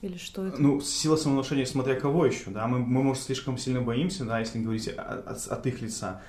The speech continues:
Speaker 2: а я могу сказать, ну, е, просто как там можно жить, реально, когда тебе там запрещают, приезжают пограничники или там эти с дозиметрами и запрещают тебе там грибы эти там собирать или есть, ну, это печально. У тебя вообще ничего нет, то есть ты никак не сможешь увидеть эту цивилизацию в принципе, то есть тебя просто бросили там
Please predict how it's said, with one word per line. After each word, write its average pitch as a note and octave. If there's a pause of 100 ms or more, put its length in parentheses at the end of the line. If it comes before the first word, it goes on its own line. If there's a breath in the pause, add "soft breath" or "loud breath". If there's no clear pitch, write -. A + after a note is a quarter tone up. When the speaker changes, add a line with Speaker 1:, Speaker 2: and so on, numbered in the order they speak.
(100)
Speaker 2:
а G#2+
я A#2+
могу B2+
сказать, B2
ну, A#2+
е, C3
просто -
как B2+
там B2
можно A#2+
жить, G2
реально, G#2 (240 loud breath)
когда A#2
тебе A#2+
там A#2
запрещают, A#2+
приезжают A#2
пограничники A#2
или A2+
там A2+
эти A2+
с G#2+
дозиметрами A#2 (200 loud breath)
и A#2+
запрещают A#2
тебе A2+
там A2+
грибы A2
эти -
там B2
собирать A2+
или G#2+
есть, G2+
ну, A#2+
это A#2+
печально. F2+ (440 loud breath)
У A#2+
тебя C#3+
вообще C#3
ничего D#3+
нет, A2+
то -
есть B2+
ты D#3+ (100)
никак D3+
не C#3+
сможешь C3+
увидеть A#2+
эту A#2+
цивилизацию B2+
в -
принципе, A#2+
то G#2
есть -
тебя C3
просто B2
бросили C#3+
там A2+